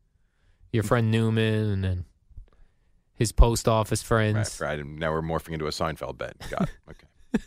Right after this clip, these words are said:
Speaker 2: All right. You really are
Speaker 1: Point
Speaker 2: a
Speaker 1: is, Jerry,
Speaker 2: character.
Speaker 1: fat-free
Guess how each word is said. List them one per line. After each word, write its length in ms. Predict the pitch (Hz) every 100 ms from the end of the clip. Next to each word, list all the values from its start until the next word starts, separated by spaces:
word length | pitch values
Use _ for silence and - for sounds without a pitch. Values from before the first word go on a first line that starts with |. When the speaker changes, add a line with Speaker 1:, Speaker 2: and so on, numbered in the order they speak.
| -
Speaker 2:
All 60 |
right. 160 | - - _ _ _ _ _ _ _ _ _ _ -
You 120 | 113
really 200 | 120 107
are 60 |
Speaker 1:
Point 180 | 170 170
Speaker 2:
a 40 | 143
Speaker 1:
is, 120 | -
Jerry, 200 | 123 110
Speaker 2:
character. 160 | -
Speaker 1:
fat-free 720 | - 160 - - 139 110 90